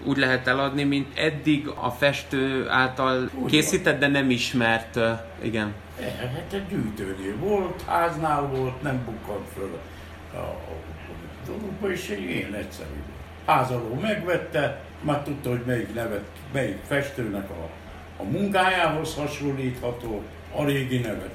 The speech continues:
Speaker 2: lekiszedték, letörölték, és rányomták az ő nevét. Aztán azt kaparhatta a festéket, meg vizsgálgathatta, a korszak egy volt. Az idő, a vászon, a festék, ugyanaz volt. Ez működött.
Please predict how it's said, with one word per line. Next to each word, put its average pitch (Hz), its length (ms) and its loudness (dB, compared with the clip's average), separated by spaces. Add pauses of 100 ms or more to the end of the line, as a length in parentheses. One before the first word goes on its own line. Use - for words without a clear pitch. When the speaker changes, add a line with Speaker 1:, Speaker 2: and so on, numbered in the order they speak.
Speaker 2:
lekiszedték, 170 880 2
letörölték, 139 720 -2
és - 200 -6
rányomták 98 560 -4
az 85 220 -10
ő 80 40 -8
nevét. - 320 -10 (460)
Aztán 143 320 2
azt 147 120 2 (260)
kaparhatta - 680 -2
a 101 120 -2
festéket, 104 560 -6 (100)
meg 110 120 -4 (380)
vizsgálgathatta, 92 920 -4
a 98 160 -4
korszak 135 480 -2
egy 151 140 2 (160)
volt. - 540 -6
Az - 120 -6
idő, 123 240 2
a 107 120 -2
vászon, 110 540 0
a 104 160 -4
festék, - 480 -4 (580)
ugyanaz 123 280 2
volt. - 580 -8
Ez 107 40 -8 (140)
működött. - 600 -8